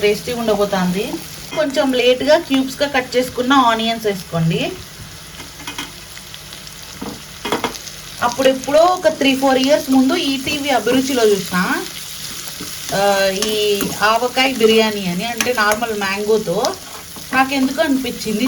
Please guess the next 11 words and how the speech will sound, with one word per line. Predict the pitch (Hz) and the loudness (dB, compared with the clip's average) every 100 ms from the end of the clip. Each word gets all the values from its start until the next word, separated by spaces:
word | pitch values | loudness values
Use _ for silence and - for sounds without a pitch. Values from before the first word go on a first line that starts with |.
| - | -2
చికెన్తో | 285 254 254 254 277 247 | -2 0 0 0 0 2
ఎందుకు | 226 220 214 | 2 4 6
చేయకూడదు | 208 202 190 185 170 | 6 4 2 0 2
అని. | 165 254 403 - - - - - - - - - - | 2 0 -4 -8 -12 -12 -12 -14 -16 -10 -6 -4 2
So, | 254 226 202 208 | 4 4 2 0
అక్కడి | 220 254 254 | 2 4 4
నుంచి | 262 269 | 4 2
వచ్చినదే | 254 254 233 226 226 220 | 0 0 0 0 -2 -2
అనమాట | 208 180 170 214 320 - - - - 208 | 0 -2 0 -2 -2 -8 -16 -16 -4 4
ఈ | 208 | 6
రెసిపీ. | 202 - 185 214 | 4 0 -4 -4